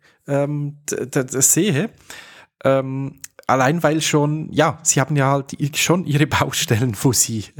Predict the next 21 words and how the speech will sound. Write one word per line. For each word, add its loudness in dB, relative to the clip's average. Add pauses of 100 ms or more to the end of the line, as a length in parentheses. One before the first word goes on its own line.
(180)
<laughs> -14
deutlich, -2
äh, -4 (480)
äh, -4
viel 0
Geld 0
ausgeben. 2
Müssen 2
sie 2
jetzt 2
auch 0
noch 0
Autos 2
machen, -4 (180)
wo 0
man 2
vielleicht 0
wieder 2
eine 4
Baustelle 0
hat? -8